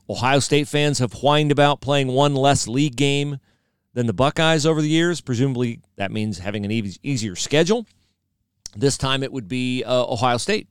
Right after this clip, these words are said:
playing one less game than the S E C. So they can schedule nine. They may not play nine,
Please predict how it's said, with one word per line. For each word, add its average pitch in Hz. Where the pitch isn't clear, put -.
playing 101
one 113
less 104
game 104
than 113
the 104
S 98
E 117
C. -
So 156
they 143
can 120
schedule 180
nine. 190
They -
may 110
not 113
play 180
nine, 165